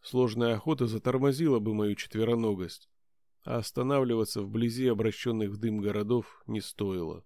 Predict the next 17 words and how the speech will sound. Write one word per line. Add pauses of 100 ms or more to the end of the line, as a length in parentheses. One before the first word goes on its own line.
(1040)
Ветры
и
дожди
продолжали
и
продолжали
вымывать
оттуда
заразу (380)
и
щедро
разбрасывать
по
округе. (1120)
Человеческий
бог
пламени